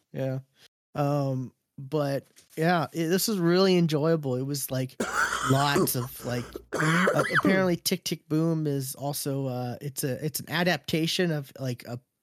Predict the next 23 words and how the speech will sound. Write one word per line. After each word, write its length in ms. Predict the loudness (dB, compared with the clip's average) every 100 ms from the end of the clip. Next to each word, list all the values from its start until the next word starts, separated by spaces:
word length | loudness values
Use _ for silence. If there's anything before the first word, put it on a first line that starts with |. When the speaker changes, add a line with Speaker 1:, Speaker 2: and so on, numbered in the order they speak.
| _ _
Speaker 1:
uh, 220 | -8 -6 -4
of 180 | -6 -6
a 60 | -10 -14
play 560 | -8 -4 -2 -2 0 0
or 180 | -2
musical 500 | -2 -2 -2 -4 -4 -2 -2
or 100 | -2
whatever, 260 | -4 -6 -6 -8
or 80 | -10
some, 340 | -6 -4 -4 -6 -18 -20 _ _ _ _
w-, 160 | -4 -4 -6 -10
uh, 100 | -10 -6
um, 200 | -2 -2 2
it 140 | 4
was 120 | 4
a 40 | 4
musical, 460 | 2 0 -2 -6
I'm 200 | -4 -4
guessing, 360 | -4 -6 -6 -10
because 200 | -8 -8
there's 200 | -8 -8
musical 320 | -6 -6 -8
note 300 | -8 -8 -12